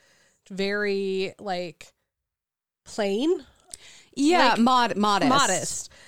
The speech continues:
Speaker 1: And it's, it's interesting 'cause you can tell what era you're in if you look at ancient <laughs> coins by what, like, what her hairstyle looks like.
Speaker 2: I'm, I'm looking at this one statue,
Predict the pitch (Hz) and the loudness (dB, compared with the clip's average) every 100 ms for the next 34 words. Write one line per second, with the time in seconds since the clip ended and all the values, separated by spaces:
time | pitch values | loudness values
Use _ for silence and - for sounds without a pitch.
0 | - 254 269 320 294 320 320 294 277 226 | -4 0 0 -2 -6 -4 -4 -4 -4 -4
1 | 208 226 240 233 233 226 226 214 196 220 | -6 -4 -6 -2 -2 0 -2 -2 -4 -2
2 | 226 226 233 240 247 - 208 196 214 196 | -4 -4 -4 -2 -4 -8 -10 -8 -6 -6
3 | 175 220 214 - 196 247 254 - 233 233 | -6 -8 -8 -8 -6 -6 -8 -10 -8 -6
4 | 233 - - - - 226 226 208 214 220 | -8 -10 -20 -20 -10 -6 -4 -4 -6 -8
5 | 208 - 196 185 208 - 226 - - 185 | -8 -10 -8 -6 -8 -8 -12 -12 -10 -12
6 | - - - _ _ _ _ _ _ _ | -12 -20 -20 _ _ _ _ _ _ _
7 | _ _ _ _ _ _ - 277 285 262 | _ _ _ _ _ _ -4 0 0 2
8 | 269 277 320 330 320 285 - 214 202 196 | 2 2 2 0 0 -2 -2 -2 0 -2
9 | - 175 165 - 170 147 113 87 | -4 -2 -2 -4 -8 -8 -8 -10